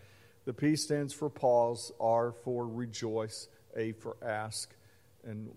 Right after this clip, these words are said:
Y for yield. Today we're gonna get to the A, but before we do that,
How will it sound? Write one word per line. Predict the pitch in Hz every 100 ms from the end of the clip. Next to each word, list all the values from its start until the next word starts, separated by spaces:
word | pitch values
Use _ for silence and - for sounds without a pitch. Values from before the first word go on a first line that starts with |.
| -
Y | 110 117 117
for | 113 113
yield. | 107 113 127 110 98 92 - - -
Today | 131 147
we're | 175 165
gonna | 156
get | 156 175
to | 151
the | 143 -
A, | 104 104 110
but | 110 -
before | 117 113 131 139
we | 139
do | 147
that, | 131 110 107